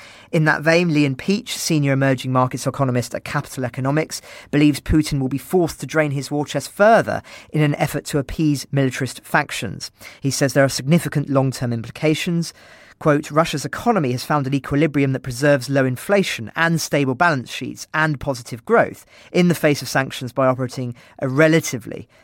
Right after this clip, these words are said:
limited war effort." But then he says that policymakers have not been forced to adapt policies that sacrifices stability for the war, but that could now change.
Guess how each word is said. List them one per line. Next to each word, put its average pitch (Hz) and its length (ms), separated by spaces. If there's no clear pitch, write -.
limited 127 420
war 117 300
effort." - 480
But - 80
then 127 100
he 127 100
says 127 260
that - 120
policymakers 135 720
have 135 180
not 160 320
been 147 160
forced 135 320
to 139 80
adapt 127 320
policies - 500
that - 80
sacrifices 131 600
stability 127 360
for - 140
the 123 80
war, 120 460
but 147 220
that 160 300
could 151 240
now 131 220
change. 123 640